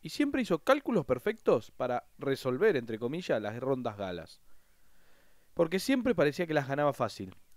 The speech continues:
además de problemas personales que hicieron que su prestigio entre los fanáticos disminuyera, como por ejemplo que tuvo hijos con su hijastra y con su nuera. Pero eso es harina de otro costal, como se le dice. En ese Tour de France de mil novecientos sesenta y cuatro,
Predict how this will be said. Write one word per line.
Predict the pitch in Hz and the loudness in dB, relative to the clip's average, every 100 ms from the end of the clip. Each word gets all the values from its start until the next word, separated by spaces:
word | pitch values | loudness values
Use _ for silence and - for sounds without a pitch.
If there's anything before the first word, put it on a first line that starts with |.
| - | -10
además | 151 151 185 233 | 0 0 0 -2
de | 208 | -2
problemas | 160 185 180 | 0 0 0
personales | 160 131 135 165 190 | -2 -2 -2 0 -2
que | - | -4
hicieron | 127 160 160 | -4 -2 -2
que | 139 | -4
su | - | -8
prestigio | 127 131 - 196 160 | -6 -8 -6 -2 -2
entre | 131 | -2
los | 127 | -4
fanáticos | 131 156 160 139 | -2 -4 -2 -4
disminuyera, | 127 120 123 123 185 120 - - - - - | -2 -4 -6 0 2 2 -2 -14 -20 -20 -8
como | 127 123 | -6 -2
por | 127 | -2
ejemplo | 131 160 151 156 160 - - - - - | 0 -2 0 0 0 -2 -20 -20 -20 -6
que | 135 | -4
tuvo | 135 143 143 | 2 4 6
hijos | 156 151 | 4 0
con | - 143 | 0 -2
su | - | 0
hijastra | 165 240 233 - 202 | 2 2 2 2 2
y | |
con | 160 151 | 2 0
su | - | 0
nuera. | 170 220 135 98 - - _ - - - - - | 2 4 4 2 -2 -20 _ -20 -20 -20 -14 0
Pero | 151 175 | 4 4
eso | 233 233 156 101 - - | 4 6 4 4 -10 -14
es | - 123 | -12 -4
harina | 127 131 123 | -2 0 2
de | 117 | 2
otro | 113 107 | 2 -6
costal, | 101 151 113 | 2 2 2
como | 98 92 | -4 -8
se | 95 | -8
le | 90 | -8
dice. | 80 - _ - - - - - _ - - - _ - - - - - - | -10 -16 _ -20 -20 -20 -20 -20 _ -20 -20 -20 _ -20 -20 -20 -20 -20 -8
En | - 202 | 0 0
ese | 269 220 | 2 2
Tour | 214 226 | 2 4
de | 180 | 4
France | - 202 226 | 6 4 6
de | 160 | 0
mil | 175 214 | 2 2
novecientos | 190 147 190 185 | 2 2 0 -4
sesenta | - 131 214 214 151 | -6 0 0 2 -2
y | |
cuatro, | 123 185 196 165 | 4 4 4 2